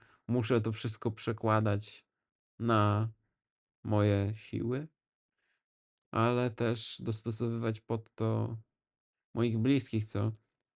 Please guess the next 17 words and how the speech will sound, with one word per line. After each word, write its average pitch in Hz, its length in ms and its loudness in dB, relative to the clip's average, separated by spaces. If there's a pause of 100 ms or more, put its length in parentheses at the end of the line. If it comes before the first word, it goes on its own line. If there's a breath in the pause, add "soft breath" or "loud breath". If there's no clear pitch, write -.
jest 110 160 0
nie 143 120 8
lada 135 280 8
wyzwaniem 120 680 4
logistycznym, 113 1000 2 (680)
ale 135 140 0
też 139 220 4
emocjonalnym. 107 1080 4 (420 soft breath)
Uważam, 107 640 4
że 101 400 4
życie 107 280 2
właśnie 104 300 0
osoby 104 440 0 (320 soft breath)
z 104 120 -2
niepełnosprawnością, 120 960 0
jeśli 113 320 -6
chce 113 360 -2